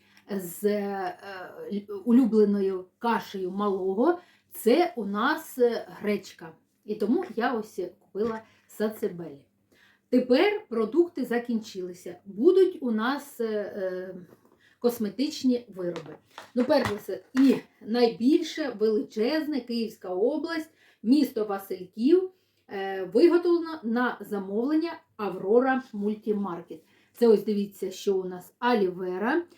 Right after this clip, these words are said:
е, рідке мило з алоє. Дуже економічні оці мила. Вони, по-перше, доглядають за шкірою рук, і, е, ними можна мити все тіло. Якщо закінчиться, е, у,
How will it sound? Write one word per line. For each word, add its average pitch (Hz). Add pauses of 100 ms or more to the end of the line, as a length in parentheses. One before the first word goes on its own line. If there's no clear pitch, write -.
(260)
е, 185
рідке 214
мило 185
з 190
алоє. 175 (1400)
Дуже 240
економічні 226
оці 214 (320)
мила. 220 (240)
Вони, 254
по-перше, 214
доглядають 196
за 269
шкірою 285
рук, 277 (340)
і, 381
е, 220
ними 302
можна 226
мити 240
все -
тіло. - (200)
Якщо 196
закінчиться, 190 (340)
е, 185
у, 202